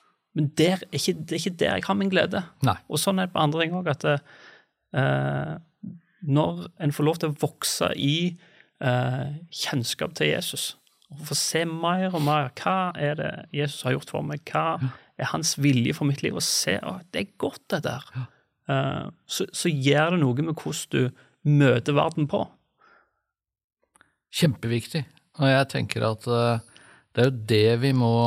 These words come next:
Speaker 2: løfte fram, at, eh, egentlig så gir det kristne budskapet, eh, et, et slags sånn fundament for livet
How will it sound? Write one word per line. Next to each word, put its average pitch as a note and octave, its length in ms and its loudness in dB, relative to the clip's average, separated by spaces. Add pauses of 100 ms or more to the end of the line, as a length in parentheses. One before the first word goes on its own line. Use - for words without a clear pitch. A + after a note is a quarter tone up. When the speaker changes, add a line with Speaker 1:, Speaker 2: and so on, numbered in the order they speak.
(320)
Speaker 2:
løfte A#2 360 -4
fram, C#3+ 400 2 (120)
at, - 380 -2
eh, A#2+ 260 0 (1900)
egentlig C3+ 520 2
så C3+ 360 0
gir G#2 480 -2
det C3+ 140 0 (140)
kristne A2 1080 -2 (1200)
budskapet, A2 1080 0 (200)
eh, G#2+ 600 -2 (340)
et, G#2+ 240 -4
et A2 160 -4
slags A#2 240 0
sånn A#2 240 2
fundament A#2+ 1040 4
for - 160 -2
livet C3 300 4